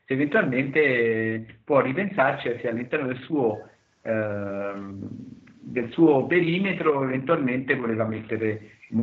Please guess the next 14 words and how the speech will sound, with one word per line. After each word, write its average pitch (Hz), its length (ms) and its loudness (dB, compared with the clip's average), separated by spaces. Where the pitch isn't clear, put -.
m-, 123 360 0
mettere 127 320 0
dei 101 100 -2
parcheggi. 87 560 -4
Tutto 139 240 0
qua, 143 120 2
questa 143 220 4
è 135 40 6
la 123 160 4
sintesi 131 380 2
che 117 80 0
ho 117 100 0
fatto, 120 340 0
insomma, 110 460 0